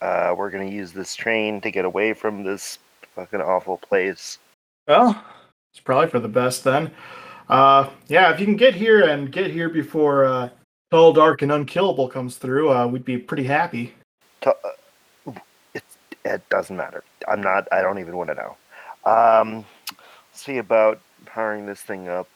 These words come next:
Speaker 1: We'll be there, uh, you know, um,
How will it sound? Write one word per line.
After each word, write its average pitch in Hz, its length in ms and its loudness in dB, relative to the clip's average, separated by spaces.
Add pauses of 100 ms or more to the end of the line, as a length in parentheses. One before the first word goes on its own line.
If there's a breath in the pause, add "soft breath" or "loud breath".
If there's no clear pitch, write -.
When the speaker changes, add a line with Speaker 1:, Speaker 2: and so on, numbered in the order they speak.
Speaker 1:
We'll 85 160 -14
be 95 160 -14
there, 85 640 -6 (100)
uh, 73 360 -2
you 73 160 -10
know, 53 340 -14 (120)
um, 76 320 -18